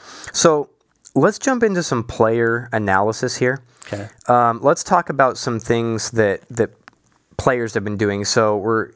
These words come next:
Speaker 1: you know, a few games into the season now. Let's talk about, um, let's start out with Buddy Hield. Buddy is averaging twenty point five points per game, which is just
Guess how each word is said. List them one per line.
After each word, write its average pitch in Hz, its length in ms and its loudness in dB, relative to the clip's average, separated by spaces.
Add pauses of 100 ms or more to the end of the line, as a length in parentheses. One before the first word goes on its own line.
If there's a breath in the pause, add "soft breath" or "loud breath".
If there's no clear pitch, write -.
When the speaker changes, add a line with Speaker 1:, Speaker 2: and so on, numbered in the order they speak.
Speaker 1:
you - 100 -8
know, 104 300 0 (400 soft breath)
a - 40 -20
few 135 180 2
games 123 280 0
into 120 160 0
the 110 80 2
season 113 440 0
now. 110 260 2
Let's 113 220 -2
talk 123 260 0
about, 113 460 0 (640 soft breath)
um, 110 600 0
let's 139 140 2
start 165 220 2
out 143 160 2
with 120 120 -8
Buddy 120 260 2
Hield. 101 360 -2 (580 loud breath)
Buddy 160 580 0
is 123 300 2
averaging 127 420 0
twenty 127 300 0
point 123 280 -2
five 117 300 0
points 127 260 -4
per 139 140 2
game, 117 380 -2
which 113 180 -2
is 110 200 -2
just - 280 -4